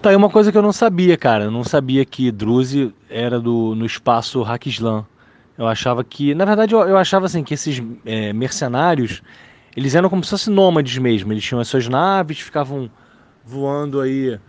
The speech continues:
de um lado pro outro e, e executando missões. Eles, por acaso, são mais afiliados ao Haxlan ou eles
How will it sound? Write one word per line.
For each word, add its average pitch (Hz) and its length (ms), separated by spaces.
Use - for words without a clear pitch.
de 123 100
um 127 60
lado 123 180
pro 147 200
outro 160 540
e, 131 320
e 135 40
executando 143 480
missões. 131 560
Eles, 185 240
por 202 160
acaso, 170 340
são 160 220
mais 160 360
afiliados 139 640
ao 123 160
Haxlan 123 680
ou 214 240
eles 190 360